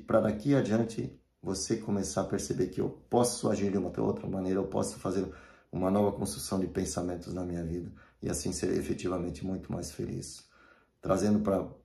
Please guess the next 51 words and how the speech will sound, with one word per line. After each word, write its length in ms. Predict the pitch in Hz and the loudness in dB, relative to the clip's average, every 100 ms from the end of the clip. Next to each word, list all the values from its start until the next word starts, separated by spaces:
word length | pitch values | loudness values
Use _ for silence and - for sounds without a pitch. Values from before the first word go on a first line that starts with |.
| _ | _
pro 120 | - 92 | -4 2
meu 160 | 101 | 2
presente 400 | 98 98 101 104 | 2 2 2 2
apenas 480 | 101 - 127 127 - | 0 2 4 4 2
as 160 | - 104 | 0 0
informações 720 | 151 - 117 107 104 107 104 | 0 2 2 2 2 0 -2
do 80 | - | -2
passado 560 | 95 - 98 95 - - - _ _ _ _ _ _ _ | -4 -2 0 0 -2 -12 -20 _ _ _ _ _ _ _
que 120 | - 104 | 0 4
me 340 | 104 98 95 | 6 4 2
trouxeram 480 | - 98 - 110 107 | 0 -2 2 2 4
até 200 | - - | 2 0
aqui 200 | - 104 | 0 0
nessa 240 | 95 90 | 0 0
jornada 440 | 87 92 90 95 92 | -2 0 0 0 0
para 240 | 107 101 | 0 -2
que 80 | - | -2
eu 60 | |
pudesse 640 | - 104 101 107 - - - | -2 -2 2 2 0 -4 0
olhar 360 | 101 98 101 101 | 4 8 8 8
pra 120 | 101 | 2
isso 240 | 104 - | 2 0
hoje 140 | 98 92 | 0 0
dessa 260 | 92 - | -2 -2
maneira 320 | 92 90 92 | -2 0 0
e 40 | 95 | 0
despertar 540 | 95 - 104 - 90 | -2 -2 0 0 -2
a 40 | 92 | -2
minha 180 | 90 | -4
consciência 560 | 82 90 82 - 90 - _ - - _ | -6 -8 -6 -6 -6 -10 _ -20 -20 _
para 160 | 95 95 | 4 4
aquilo 260 | - 95 | 2 -4
que 100 | - | -2
vem 140 | 87 85 | -2 0
depois 400 | 90 - 117 107 | -2 0 0 0
e 60 | |
fazer 300 | - 101 92 | -2 0 0
de 80 | 95 | 0
uma 140 | 90 | 0
outra 300 | 85 82 82 | -2 -4 -6
forma. 560 | 76 - 95 80 78 - - _ _ _ _ _ _ - | -10 -8 -6 -6 -6 -12 -18 _ _ _ _ _ _ -6
E 60 | 90 | -4
assim 200 | - 90 | -2 0
permitir 440 | 95 92 - 90 | 2 0 0 -2
que 80 | - | 2
outras 260 | 98 107 - | 2 2 -2
pessoas 440 | 87 - 95 85 | -4 -2 -2 -2
entrem 180 | 71 - | -2 -4
na 80 | 87 | -4
minha 200 | 87 82 | -2 -4
vida 380 | 104 127 139 | 0 0 0